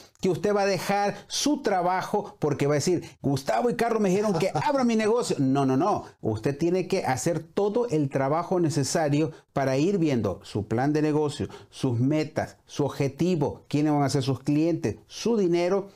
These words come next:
Speaker 1: Y cuando usted ya esté listo, quizás pueden pasar un par de meses, quizás pueden pasar unos seis meses, pero cuando usted esté exactamente listo,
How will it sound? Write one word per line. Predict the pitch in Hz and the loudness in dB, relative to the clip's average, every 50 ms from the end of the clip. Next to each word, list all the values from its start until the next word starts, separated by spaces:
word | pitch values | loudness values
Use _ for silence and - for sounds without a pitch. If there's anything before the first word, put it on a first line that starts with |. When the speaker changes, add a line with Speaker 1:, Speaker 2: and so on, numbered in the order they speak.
| - _ _ - | -20 _ _ -4
Speaker 1:
Y | 135 135 | -4 -4
cuando | 135 - - 151 151 147 143 139 | -2 -2 -2 0 2 2 2 0
usted | 131 - - - 226 233 | -2 -4 -4 -2 0 0
ya | 240 226 196 | 2 0 0
esté | 170 - - 220 214 | 0 0 0 0 2
listo, | 208 202 214 214 220 - - - - 262 302 330 330 - - - | 2 2 2 2 0 -2 -4 -4 -2 0 0 0 -2 -6 -8 -6
quizás | - 110 - 139 120 | -4 -2 -2 -2 -2
pueden | - 139 135 131 110 | 0 0 0 0 -2
pasar | 113 113 - 131 120 120 | -2 -2 -2 -2 0 0
un | 113 - | -2 -2
par | - 95 95 | -2 -2 0
de | 98 104 | 0 0
meses, | 123 339 381 - - 180 180 175 - - - - - _ | 0 0 0 -2 -2 -2 -2 -4 -6 -12 -20 -20 -20 _
quizás | - - 117 110 127 117 117 | -6 -4 -2 -2 -2 -4 -2
pueden | - 127 127 123 113 | -2 -2 -2 0 -2
pasar | 117 107 - 123 107 104 | -2 -2 -2 -2 -2 0
unos | 101 98 95 - | 0 0 -2 -2
seis | - 247 311 269 156 | -2 0 0 2 2
meses, | 143 143 139 135 - 170 175 175 - - - _ - | 0 0 0 0 -2 -2 -2 -4 -8 -18 -20 _ -2
pero | 139 143 139 135 | -2 -2 0 0
cuando | 139 131 127 120 | 0 0 0 0
usted | 120 - 220 | 0 -2 -2
esté | 202 - - | -2 -2 -2
exactamente | 202 190 - - - 254 285 277 - - - 240 220 220 233 240 240 226 208 - 214 214 | -2 -2 -2 -4 -2 -2 -2 -4 -4 -4 -2 -2 0 2 2 2 0 0 0 0 0 0
listo, | 226 240 269 269 - - - - 277 | 2 2 0 0 -2 -2 -2 -2 -2